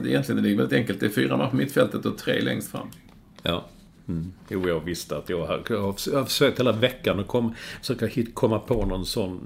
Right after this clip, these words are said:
Speaker 2: variant på ett spelsystem. Men, eh, eller närmast jag kom, det var väl hockey, men, eh, de är ju inte så många på isen. Så. Jag vet inte, du har varit och spelat hockey. Jag såg bilder där, du sköt,
Speaker 1: Nej,
Speaker 2: du
Speaker 1: jag
Speaker 2: sköt.
Speaker 1: var, jag gjorde ett gig som det heter, åt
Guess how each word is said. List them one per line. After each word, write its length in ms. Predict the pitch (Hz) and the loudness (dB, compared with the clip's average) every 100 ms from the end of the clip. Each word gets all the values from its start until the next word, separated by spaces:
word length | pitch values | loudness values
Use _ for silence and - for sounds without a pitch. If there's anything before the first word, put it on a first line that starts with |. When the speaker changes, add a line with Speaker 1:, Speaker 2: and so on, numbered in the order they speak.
| 92 | -6
Speaker 2:
variant 500 | 92 98 92 82 - | -4 -2 -2 -6 -6
på 80 | 85 | -8
ett 100 | - | -8
spelsystem. 840 | - - 90 90 110 - - 73 71 | -6 0 0 0 -4 -6 -6 -8 -8
Men, 200 | 82 87 | -8 -8
eh, 60 | 85 - - - - - | -12 -14 -14 -14 -16 -8
eller 260 | - 120 123 | 2 4 6
närmast 480 | 127 131 120 120 - | 6 6 6 4 4
jag 180 | 117 110 | 4 8
kom, 240 | 139 107 | 6 8
det 80 | 107 | 4
var 140 | 120 | 4
väl 100 | 113 | 2
hockey, 580 | 110 123 - - 123 101 | 4 2 2 -6 -2 0
men, 260 | 101 98 104 | 2 0 2
eh, 100 | 101 | 0
de 260 | 101 104 | 0 0
är 40 | 107 | 0
ju 100 | 107 | 0
inte 180 | 107 | -4
så 140 | 104 110 | 0 0
många 360 | 95 104 101 | 2 0 -2
på 140 | 87 113 | -2 -2
isen. 360 | 101 87 - - - - - | -2 -6 -12 -16 -18 -20 -18
Så. 220 | - 85 - - - - - - | -10 -10 -10 -18 -20 -20 -20 2
Jag 60 | 113 | 6
vet 200 | 180 175 | 8 8
inte, 160 | 165 | 8
du 140 | 151 143 | 10 10
har 120 | 101 | 10
varit 220 | 160 214 | 8 8
och 100 | 180 | 8
spelat 300 | - 180 175 | 8 4 4
hockey. 380 | - 226 - 82 | 6 2 0 0
Jag 140 | 101 113 | 0 2
såg 280 | 185 160 | 2 2
bilder 340 | 127 170 196 156 | 0 0 0 0
där, 160 | 220 | 0
du 180 | 151 156 | 0 0
sköt, 340 | - 180 156 139 | 2 2 2 2
Speaker 1:
Nej, 320 | 120 131 139 | 8 8 10
Speaker 2:
du 60 | 131 | 10
Speaker 1:
jag 240 | 110 104 | 10 8
Speaker 2:
sköt. 120 | 98 | 8
Speaker 1:
var, 140 | 110 107 | 6 4
jag 240 | 104 117 | 4 6
gjorde 200 | 127 143 | 8 8
ett 100 | 123 | 6
gig 480 | 120 117 175 120 110 | 4 6 8 8 4
som 140 | - | 0
det 80 | 90 | 0
heter, 240 | 82 - | 0 -2
åt 120 | 90 | -2